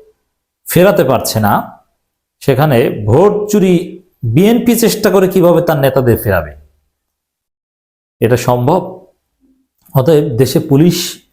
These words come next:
ব্যাপকভাবে সংস্কার করে তাদেরকে এক্সপেরিমেন্ট করতে হবে, তাদেরকে ফুল ফাংশনাল করতে হবে, তাদের মোরালিটি ডেভেলপমেন্ট করতে হবে, মোরাল বুস্ট আপ দরকার এবং জনগণের আস্থা দরকার।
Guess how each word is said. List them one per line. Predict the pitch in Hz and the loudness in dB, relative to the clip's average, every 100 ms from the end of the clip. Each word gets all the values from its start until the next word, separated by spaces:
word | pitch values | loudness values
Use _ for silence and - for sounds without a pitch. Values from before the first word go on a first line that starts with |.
| - | -8
ব্যাপকভাবে | - 143 190 160 175 180 | -4 0 0 2 2 0
সংস্কার | 180 151 - 160 143 | 0 -2 -2 -4 -2
করে | 147 135 110 - - _ _ - | 2 2 0 -6 -20 _ _ -4
তাদেরকে | 127 139 131 | 0 0 0
এক্সপেরিমেন্ট | 139 - - 143 147 220 220 | -2 -2 -2 2 2 2 0
করতে | 185 - 156 | 0 0 0
হবে, | 131 120 117 - - _ _ | 2 2 0 -4 -16 _ _
তাদেরকে | 127 135 139 | -2 0 -2
ফুল | 147 220 202 185 | -2 0 0 0
ফাংশনাল | - 156 147 175 175 | -2 -2 0 2 2
করতে | 151 - 139 | 0 0 0
হবে, | 123 113 - - - _ _ | 2 2 0 -8 -20 _ _
তাদের | 139 143 151 151 139 | -4 0 2 0 0
মোরালিটি | 123 143 156 156 147 | 0 2 2 2 2
ডেভেলপমেন্ট | 131 131 156 156 165 151 | 2 2 0 0 -2 0
করতে | 135 131 | 0 0
হবে, | 117 110 95 - - _ _ _ | 0 0 -2 -4 -20 _ _ _
মোরাল | 117 139 143 | 0 2 2
বুস্ট | 135 156 - 190 | 0 0 0 0
আপ | 139 | 2
দরকার | 135 127 120 101 92 - _ _ _ _ _ _ _ _ _ - | 0 0 0 -2 -6 -16 _ _ _ _ _ _ _ _ _ 0
এবং | 127 131 160 147 | 0 0 -4 -2
জনগণের | 135 143 147 143 | 0 2 0 0
আস্থা | 165 - - | -2 -2 0
দরকার। | 156 135 - 117 104 - - | 2 0 0 -2 -2 -10 -20